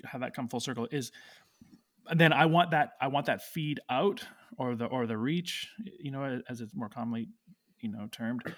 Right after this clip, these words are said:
I want that to be continuous. So I, I, I, I want, I want the rate at which it's moving out to be, to be, um, to be slow enough or controlled enough is probably a better, better term, controlled enough that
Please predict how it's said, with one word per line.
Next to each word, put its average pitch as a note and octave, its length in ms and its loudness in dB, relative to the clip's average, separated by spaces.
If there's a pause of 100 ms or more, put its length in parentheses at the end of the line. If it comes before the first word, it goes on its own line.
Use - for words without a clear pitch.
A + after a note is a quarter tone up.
(120)
I B2+ 60 -4
want C#3 180 0
that C3+ 180 2
to B2+ 60 -2
be A#2+ 180 0
continuous. A2+ 840 -4
So A2 140 -6
I, A2 100 0
I, - 240 -2 (380)
I, B2+ 220 2 (100)
I C#3 40 -2
want, C3+ 240 0 (180)
I C3+ 80 -4
want C3 180 -6
the A#2+ 100 -2
rate D3+ 400 -2 (240)
at B2 140 -4
which C3+ 240 -6
it's - 240 -12
moving B2 400 -2
out C3 300 -2 (240)
to C3 80 -6
be, A2 380 -4 (240)
to B2+ 100 -8
be, A2+ 260 -4
um, G#2 380 -8 (840)
to B2+ 80 -6
be A#2 100 0
slow D#3+ 560 2
enough D3+ 160 4
or B2+ 80 2
controlled D#3 560 2
enough C3+ 100 4
is A#2+ 80 -2
probably B2+ 220 2
a - 20 0
better, A#2+ 300 2
better A#2 220 -2
term, A#2 220 -2
controlled D#3 440 2
enough C3 180 2
that C3 180 -2